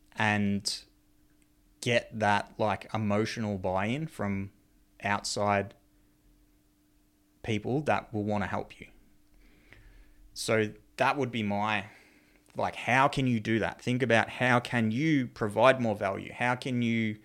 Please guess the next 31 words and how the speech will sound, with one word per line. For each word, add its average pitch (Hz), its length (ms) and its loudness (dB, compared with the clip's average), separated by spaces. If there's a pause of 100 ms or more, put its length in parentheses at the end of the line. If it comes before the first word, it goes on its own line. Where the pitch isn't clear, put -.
(1600)
like, 110 400 -2
get 120 240 2
more 127 240 2
people 110 400 -2
to 110 120 -4
buy 107 420 2
into 104 400 -2
your 98 320 -4
story, 101 420 -6
to 104 120 -8
buy 104 320 0
into 101 280 -4
your 98 220 -6
mission? 98 280 -8
'Cause 101 140 -12
that's 110 200 -2
basically 110 500 -4
what 98 180 -6
it 101 80 -10
is. 113 180 -4
Like, 85 160 -8
you've, 113 380 -4
you've 120 160 -4
got 120 160 4
a 104 40 0
mission 123 360 0
that 107 120 -4
you 110 140 -2
want 117 220 2
to 107 80 0
achieve, 139 480 -2